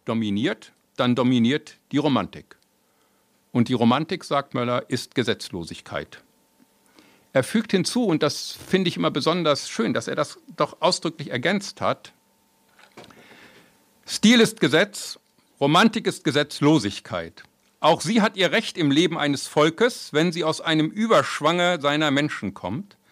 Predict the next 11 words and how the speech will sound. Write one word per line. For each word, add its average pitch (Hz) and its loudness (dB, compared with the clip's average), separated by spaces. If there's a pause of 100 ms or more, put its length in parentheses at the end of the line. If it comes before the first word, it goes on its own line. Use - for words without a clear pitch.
(320)
wenn 147 4
sie 143 -2
Wagnis 165 4
ist, - -18
Herausforderung 175 2
des 160 -6
Schicksals, - -8 (300)
Aufbruch 190 2
zu 185 -6
unentdeckten 156 -4
Gestaden. 82 -6